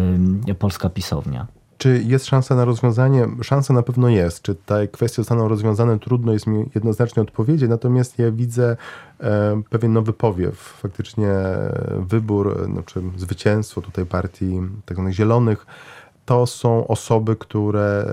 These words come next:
Speaker 2: są za otwarciem się na, na, na, na Polskę tak naprawdę. Tutaj padały hasła od przywódców tej partii, że, mm, Warszawa ma być ważnym miejscem, jeżeli chodzi o,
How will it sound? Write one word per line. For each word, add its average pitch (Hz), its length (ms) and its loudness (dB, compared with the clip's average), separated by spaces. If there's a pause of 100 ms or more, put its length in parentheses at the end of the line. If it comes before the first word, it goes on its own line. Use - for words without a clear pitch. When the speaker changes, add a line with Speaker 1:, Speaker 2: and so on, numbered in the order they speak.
(180)
Speaker 2:
są 120 280 0
za 113 120 0
otwarciem 104 460 -2
się 98 200 -6
na, 90 460 -4
na, 90 360 -6
na, 90 140 -8
na 95 120 -4
Polskę 101 440 -4
tak - 140 -14
naprawdę. - 520 -8 (340)
Tutaj 95 240 -8
padały 92 360 -4
hasła 95 480 -6
od 95 80 -6
przywódców - 560 -10
tej 92 140 -8
partii, 90 360 -8
że, 92 200 -8 (560)
mm, 90 880 -4
Warszawa 98 520 -2
ma 98 120 -4
być 92 160 -6
ważnym 92 480 -2
miejscem, 92 680 -2
jeżeli 92 240 -6
chodzi 90 440 -8
o, 87 460 -6